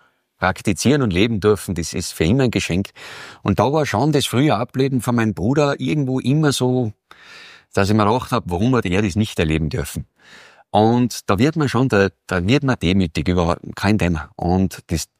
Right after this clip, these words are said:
ganze familiäre Rundherum, das war für mich immer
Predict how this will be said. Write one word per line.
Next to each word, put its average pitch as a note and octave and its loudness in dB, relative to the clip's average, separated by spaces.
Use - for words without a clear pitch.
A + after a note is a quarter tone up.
ganze B2+ 2
familiäre G#2+ 2
Rundherum, A#2 0
das E2+ 2
war F#2 2
für G#2 2
mich C3 2
immer C#3 2